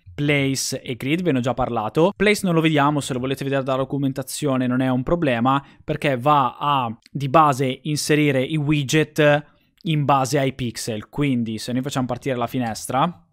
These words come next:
avrete qua un widget in base ai pixel. Facciamo finta che questo sono cento pixel, cento pixel, sarebbe qua e non importa, anzi facciamo magari cinquecento per cinquecento, è qua, non importa se io chiudo la finestra,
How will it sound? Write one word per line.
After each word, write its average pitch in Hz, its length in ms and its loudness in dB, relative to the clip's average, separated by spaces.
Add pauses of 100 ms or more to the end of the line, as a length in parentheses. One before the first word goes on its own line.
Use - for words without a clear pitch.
(100)
avrete 143 340 0
qua 143 160 2
un 151 160 4
widget 143 460 0
in 147 100 0
base 127 220 2
ai 127 60 -2
pixel. 117 320 -8
Facciamo 127 260 -4
finta 135 200 -4
che 123 120 -6
questo 123 220 -2
sono 120 200 -4
cento 127 400 -4
pixel, 117 340 -6
cento 139 300 -2
pixel, 147 440 -2 (280)
sarebbe 139 420 2
qua 131 500 2 (200)
e 139 200 0
non 135 240 0
importa, 139 580 4
anzi 127 240 -6
facciamo 139 200 -2
magari 143 180 0
cinquecento 139 440 -4
per 127 100 -4
cinquecento, 127 600 -4
è 135 160 -4
qua, 127 500 2
non 135 120 2
importa 147 400 2
se 135 140 -6
io 131 120 -2
chiudo 131 200 -4
la 123 80 2
finestra, 131 680 -2